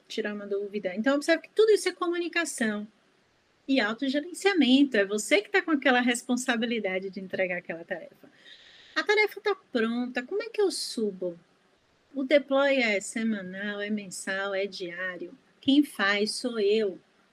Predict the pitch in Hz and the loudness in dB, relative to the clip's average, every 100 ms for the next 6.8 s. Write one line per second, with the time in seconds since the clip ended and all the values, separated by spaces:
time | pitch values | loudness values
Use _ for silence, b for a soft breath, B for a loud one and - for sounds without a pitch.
0 | _ _ _ _ _ _ - 190 208 226 | _ _ _ _ _ _ -8 -4 -2 -2
1 | 220 - 208 254 302 294 262 233 220 202 | -4 -2 2 4 4 4 2 0 -2 -2
2 | 180 185 196 185 - _ _ _ _ _ | -4 -4 -6 -6 -12 _ _ _ _ _
3 | _ _ 277 254 262 302 294 254 _ _ | _ _ 2 4 2 2 -2 -4 _ _
4 | _ _ 226 254 - 294 302 254 233 254 | _ _ -4 -4 2 4 4 2 0 2
5 | 285 254 220 220 233 262 254 277 262 311 | 2 0 -2 -4 -4 -4 -2 0 2 2
6 | - 302 226 254 302 339 254 190 | 2 0 2 4 4 4 0 -2